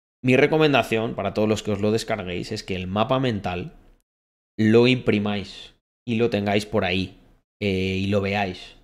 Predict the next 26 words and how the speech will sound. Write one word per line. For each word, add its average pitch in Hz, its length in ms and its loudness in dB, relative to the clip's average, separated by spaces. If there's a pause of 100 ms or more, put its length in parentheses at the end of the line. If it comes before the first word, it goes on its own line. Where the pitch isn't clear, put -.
(400)
De 101 60 -2
verdad, 95 400 2
imprimidlo. 107 640 -2 (600)
No 117 60 -2
os 117 60 -4
preocupéis 127 400 2
por 123 160 0
la 113 80 2
estética 117 460 -2
de 107 60 0
vuestro 104 360 -4
cuarto 131 580 0
en 104 100 -6
estos 104 300 -6
años. 123 560 -6 (140)
Eh, 95 220 -6
ya 101 140 0
cuando 110 220 -2
tengáis 107 320 -4
una 101 180 -6
casa 104 240 -2
increíble, 107 800 -4
contratáis 98 460 -8
un 110 120 -6
decorador 104 760 -2
o, 98 400 -4